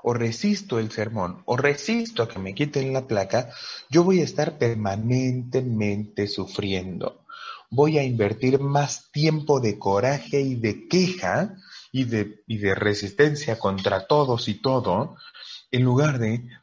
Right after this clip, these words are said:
agarrar mi pinche infracción e irla a pagar, en lugar de decir, "Órale, pues", y aventarme el sermón de ochenta minutos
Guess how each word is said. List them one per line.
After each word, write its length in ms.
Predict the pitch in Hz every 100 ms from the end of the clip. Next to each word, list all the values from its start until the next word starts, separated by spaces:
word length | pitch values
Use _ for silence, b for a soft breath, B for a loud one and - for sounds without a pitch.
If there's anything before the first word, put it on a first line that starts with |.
| -
agarrar 680 | 104 107 110 139 120 - -
mi 220 | 117 117 113 -
pinche 340 | 104 104 -
infracción 680 | 95 95 95 - 92 92 92
e 100 | 117
irla 280 | 101 95 90
a 80 | 90
pagar, 320 | 98 110 110
en 180 | 127 139
lugar 420 | 131 131 151 151
de 360 | 135 120 123 123 B B B _ _ _ _
decir, 480 | - 110 - 120 120
"Órale, 440 | 131 131 120 113 95
pues", 400 | - 90 98 -
y 120 | 117 107
aventarme 680 | 101 107 104 135 135 127
el 140 | 117 110
sermón 500 | - 98 107 110 120
de 100 | 101
ochenta 580 | 92 - 123 117 117
minutos 600 | 104 101 107 101 101 110